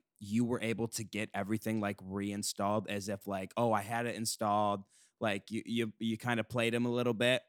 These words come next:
like, and you just wa-, and all of a sudden it was already installed. Like, everything you've ever needed, all the security stuff is already installed. Like, that would have been amazing.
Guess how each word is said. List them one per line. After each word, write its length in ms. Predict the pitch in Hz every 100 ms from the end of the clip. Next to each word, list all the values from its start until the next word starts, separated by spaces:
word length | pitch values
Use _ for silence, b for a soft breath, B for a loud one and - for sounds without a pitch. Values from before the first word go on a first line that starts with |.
| -
like, 220 | 117 110
and 120 | 113 107
you 220 | 120 120
just 200 | 113 120
wa-, 100 | 113
and 200 | - 117 -
all 100 | 110
of 60 | 107
a 40 |
sudden 320 | - 107 101
it 60 | 98
was 120 | 98
already 300 | 98 98 92
installed. 480 | 92 - 90 90 101 -
Like, 140 | 104 -
everything 340 | 104 107 113
you've 160 | 107 104
ever 160 | 101 101
needed, 300 | 92 98 98
all 160 | 98
the 60 | 95
security 380 | - - 95 98
stuff 220 | - 95
is 100 | 92
already 260 | 95 92 92
installed. 380 | 90 92 92
Like, 140 | 95 92
that 100 | 95
would 80 | 95
have 100 | 90
been 220 | 87 82 95
amazing. 560 | 95 87 71 65 76